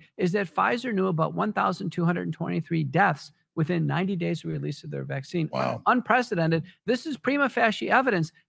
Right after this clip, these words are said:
Speaker 1: that the F D A is involved in a safety cover-up for Pfizer. Recently, the Moderna documents
Speaker 2: And prima facie, for those that don't know, means on its face.
Speaker 1: That's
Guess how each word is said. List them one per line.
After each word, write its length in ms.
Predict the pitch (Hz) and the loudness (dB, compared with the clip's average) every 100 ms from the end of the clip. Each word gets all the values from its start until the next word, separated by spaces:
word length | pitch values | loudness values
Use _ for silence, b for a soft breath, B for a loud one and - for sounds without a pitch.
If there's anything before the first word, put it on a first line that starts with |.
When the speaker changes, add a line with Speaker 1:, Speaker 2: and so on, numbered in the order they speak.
| - | -2
Speaker 1:
that 160 | 190 | 0
the 160 | 208 190 - | 0 -4 0
F 260 | 226 - - | 0 0 -4
D 220 | 262 226 | -2 2
A 220 | 196 196 | 0 0
is 160 | - 170 | 0 2
involved 540 | 185 160 170 180 190 - | 2 2 2 2 0 -2
in 140 | 180 | 0
a 120 | 180 | 2
safety 540 | 175 - 240 294 - 220 | 0 -2 -2 -2 -2 -2
cover-up 640 | - 160 147 151 165 180 _ _ _ | 0 0 2 2 2 -2 _ _ _
for 180 | 170 247 | 0 0
Pfizer. 460 | - 196 175 190 190 b - | 2 0 0 -2 -4 b -2
Recently, 460 | 196 - - 196 | -2 0 -2 0
the 100 | 180 | 2
Moderna 540 | 185 170 196 247 220 165 _ | 0 0 0 0 -2 -4 _
documents 420 | - 165 185 175 160 | -2 0 0 -4 -4
Speaker 2:
And 100 | 147 | -2
prima 240 | 262 233 | 0 0
facie, 420 | 185 208 202 214 | 0 2 2 0
for 100 | 170 | 0
those 200 | 175 180 | 0 0
that 80 | 160 | 0
don't 160 | 165 160 | -2 0
know, 140 | 175 | -2
means 260 | 156 135 - | -2 -4 -4
on 180 | 170 | -4
its 100 | 139 | -4
face. 400 | - 127 - - - _ | -6 -8 -8 -16 -20 _
Speaker 1:
That's 240 | 160 - | -4 -4